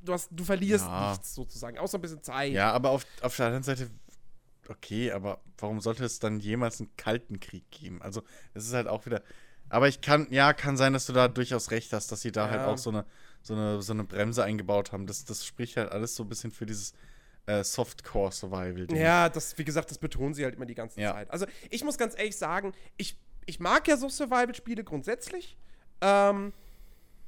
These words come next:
Speaker 1: ich find's cool, dass endlich mal eins auf Triple-A-Niveau kommt. Das hatten wir bislang einfach noch nicht.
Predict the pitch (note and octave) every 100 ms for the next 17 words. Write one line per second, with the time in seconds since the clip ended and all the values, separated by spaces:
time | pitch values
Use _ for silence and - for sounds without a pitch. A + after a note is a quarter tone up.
0 | - - F#3 - A3+ G3 - - A3 B3
1 | F#4 A3 G3 - A3 D4 C#4 B3 B3 B3
2 | G3 G#3 G#3+ - F3 C3+ D#3 A3 A3+ C4+
3 | B3+ F4 - - - D3 B3 D4 A#3 A#3
4 | - A#3 A#3 A3+ B3 A#3+ A#3+ E4